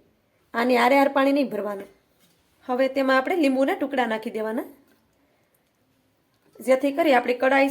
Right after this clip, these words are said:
છે એ ખરાબ ન થાય. હવે આપણે ગેસને ચાલુ કરી દઈશું. હવે આપણે પાણીને ગરમ થવા દઈશું. પાણી ગરમ થાય છે ત્યાં સુધી આપણે બીજી પણ તૈયારી કરી લેશું. ઢોકળાને આપણે થાળીમાં બનાવવાના છે.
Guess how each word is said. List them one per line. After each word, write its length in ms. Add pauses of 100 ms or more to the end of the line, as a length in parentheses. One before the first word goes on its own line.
છે 100 (200)
એ 20 (240)
ખરાબ 320
ન 20 (180)
થાય. 140 (400)
હવે 160
આપણે 260
ગેસને 280 (100)
ચાલુ 300
કરી 200
દઈશું. 280 (560)
હવે 160
આપણે 240
પાણીને 360
ગરમ 280
થવા 240
દઈશું. 320
પાણી 260
ગરમ 280
થાય 180
છે 180
ત્યાં 180
સુધી 200
આપણે 220
બીજી 260
પણ 180
તૈયારી 360
કરી 200
લેશું. 260 (340)
ઢોકળાને 500
આપણે 260 (140)
થાળીમાં 380
બનાવવાના 500
છે. 100